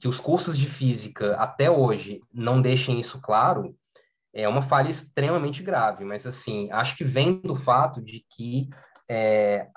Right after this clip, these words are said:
a geração anterior à minha, n-, ela não foi exposta a esses, é, problemas, né? E-, eles estavam naquela vertente que o Mermin chama de "cale a boca e, é, calcule", né?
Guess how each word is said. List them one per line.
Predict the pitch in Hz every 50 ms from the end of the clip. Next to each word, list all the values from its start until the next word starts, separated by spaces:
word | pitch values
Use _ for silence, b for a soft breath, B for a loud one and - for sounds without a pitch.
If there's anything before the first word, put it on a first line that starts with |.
| - -
a | 107 107 104 107 104
geração | 101 131 127 131 135 - - - 143 151 160
anterior | 147 135 143 135 131 120 120 117
à | 113 110
minha, | 113 123 160 190 165 135
n-, | 131 131 131 127 131 156 165 160 160 - - _
ela | - 127 127 127
não | 139 165 196
foi | 185 - 190
exposta | 190 - - - 143 139 151 151 - - - 113 98 92 - _ _ _ _ _ _ _
a | - 107 107
esses, | 110 113 107 - - - 113 110 - - - -
é, | 110 107 104 104 98 98 - - _ _
problemas, | - 120 104 101 101 95 87 87 87 85 98
né? | 113 131 139 135 - -
E-, | 107 101 78 -
eles | - 110 107 113 113 -
estavam | - - - 120 127 127 135 139 139 135 135
naquela | 127 123 120 110 - - 127 120 120 120 120 120 117 113 107 104 101 98 95 92 92 - _ _ _ -
vertente | 123 120 - - 135 131 139 139 135 - -
que | - -
o | 120 117 113 104 101 92 b b b b b b b -
Mermin | 120 120 127 135 131 127
chama | 131 123 131 123 127 127
de | 127 - 107 123 123
"cale | - - 131 131 135 139
a | 131
boca | 110 110 120 127 135 135 135 147
e, | 139 135 135 131 127 123 113 104 - -
é, | 113 110 107 - _ -
calcule", | 143 139 135 135 131 120 107 98 95 95 92
né? | 98 117 151 -